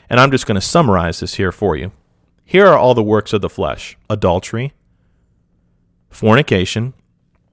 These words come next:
uncleanness, lasciviousness, idolatry, witchcraft, wrath, strife, seditions, heresies,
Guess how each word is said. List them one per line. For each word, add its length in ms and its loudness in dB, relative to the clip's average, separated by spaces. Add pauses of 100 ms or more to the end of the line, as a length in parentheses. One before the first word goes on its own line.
(400)
uncleanness, 840 -2 (520)
lasciviousness, 1040 -2 (380)
idolatry, 800 2 (460)
witchcraft, 800 0 (160)
wrath, 500 2 (240)
strife, 640 0 (240)
seditions, 800 -2 (240)
heresies, 800 0